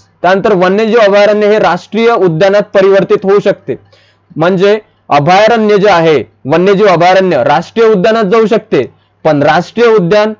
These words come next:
अभयारण्यात परिवर्तित होऊ शकत नाही. विषय खतम. ओके,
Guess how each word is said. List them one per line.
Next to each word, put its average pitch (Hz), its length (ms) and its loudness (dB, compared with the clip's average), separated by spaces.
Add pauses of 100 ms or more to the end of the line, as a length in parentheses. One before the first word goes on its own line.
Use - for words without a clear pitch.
अभयारण्यात 196 580 2
परिवर्तित 175 640 0
होऊ 151 140 -2
शकत - 520 -4
नाही. 139 280 -4
विषय 147 360 -4 (220)
खतम. 160 320 -4
ओके, 160 340 -4